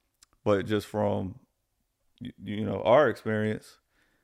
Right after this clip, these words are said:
we have totally two different sex drives. And we've had that our whole relationship. And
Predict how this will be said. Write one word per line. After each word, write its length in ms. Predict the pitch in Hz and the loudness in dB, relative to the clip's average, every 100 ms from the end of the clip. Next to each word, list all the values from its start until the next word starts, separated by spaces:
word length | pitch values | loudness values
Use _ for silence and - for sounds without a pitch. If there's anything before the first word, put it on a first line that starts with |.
| _ _ _ _ _ _ _ _ | _ _ _ _ _ _ _ _
we 520 | 98 107 107 104 104 | -2 0 2 0 -2
have 340 | 110 107 98 - | -2 2 2 2
totally 420 | 120 110 107 104 | 2 2 2 -4
two 300 | - - 135 | -6 -4 0
different 460 | 123 123 113 110 - _ _ | 0 0 -2 -2 -4 _ _
sex 300 | - 131 107 | -2 0 0
drives. 500 | - 95 82 78 - _ _ _ _ _ - | 0 0 0 -2 -10 _ _ _ _ _ -8
And 140 | 95 | -4
we've 160 | 98 104 | -4 0
had 240 | 104 101 | 0 0
that 260 | 104 95 - | 0 -2 -2
our 140 | 98 101 | -2 0
whole 180 | 107 | -2
relationship. 760 | 101 98 110 - 104 98 92 - _ _ _ _ _ _ _ _ | -2 -2 -4 -6 -12 -8 -8 -10 _ _ _ _ _ _ _ _
And 580 | - 104 101 101 101 95 | -2 0 2 0 -2 -4